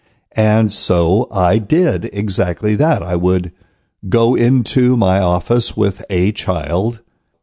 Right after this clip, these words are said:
five years old, seven, ten, twelve, fourteen, and I would talk to the child about the problems the child was having, usually behavior problems, but sometimes, as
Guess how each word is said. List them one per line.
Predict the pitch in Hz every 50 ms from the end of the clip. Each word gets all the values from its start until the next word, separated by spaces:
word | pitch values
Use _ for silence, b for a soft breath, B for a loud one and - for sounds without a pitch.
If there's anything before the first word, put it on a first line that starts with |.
| _ _ _
five | _ - - 98 90 92 95 95
years | 101 98 98 95 - -
old, | 104 98 98 95 98 101 95
seven, | - - - 95 90 87 104 101 107 101
ten, | - - - 110 113 120 120 123 123 123 120
twelve, | - - - - 101 107 110 107 107 107 104 104 98
fourteen, | - - - 101 101 98 - - 95 95 95 92 95 95 98 - -
and | 104 101 98
I | 98 104 107
would | 104 104 101 101 98 _ -
talk | - - 226 233 - - - - - _ -
to | - 117
the | 107 110
child | - - 175 165 113 95 - - -
about | - 92 101 101 95 _
the | - 107 98 95 92 b b b b b b b b b b _ _
problems | - - 160 147 151 151 147 143 139 135 131 131 127 127 120 - - -
the | - 123 110
child | - - 127 113 107 107 101
was | 98 98 92 -
having, | 147 135 113 98 85 82 80 82 85
usually | 90 101 110 101 104 107 107 104 101
behavior | 98 92 - 90 92 107 120 120 117 120 113
problems, | 95 - 127 117 113 113 113 117 113 113 113 - - - _ _ _ _ _ _ _ _ -
but | 170 175 180
sometimes, | - - - 147 139 131 120 117 113 123 117 117 120 127 123 - - - -
as | 110 107 110 113 110 110 110 107 104 98 - - -